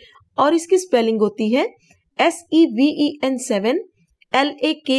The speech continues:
एच लैख, एन आई एन ई टी वाई नाइंटी, एस आई एक्स सिक्स,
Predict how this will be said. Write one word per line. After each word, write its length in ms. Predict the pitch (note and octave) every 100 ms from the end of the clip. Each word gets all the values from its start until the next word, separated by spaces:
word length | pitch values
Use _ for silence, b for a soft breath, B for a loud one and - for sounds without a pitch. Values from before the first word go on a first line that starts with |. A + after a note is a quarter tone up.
| C4
एच 240 | C4+ C4+ A#3+
लैख, 340 | G#3+ A3 F4+ - _ _ _ _
एन 180 | C4 E4 -
आई 160 | D4+ D#4+ -
एन 180 | B3+ C4+ -
ई 100 | C#4+
टी 240 | D4 C#4 C#4
वाई 220 | C#4+ C#4
नाइंटी, 440 | A3 G3 F#3+ B3 F#4 - b b -
एस 240 | D4+ D4+ -
आई 120 | D#4 D#4 -
एक्स 280 | C#4+ - - _ _
सिक्स, 480 | - C#4+ F#4 F#4 -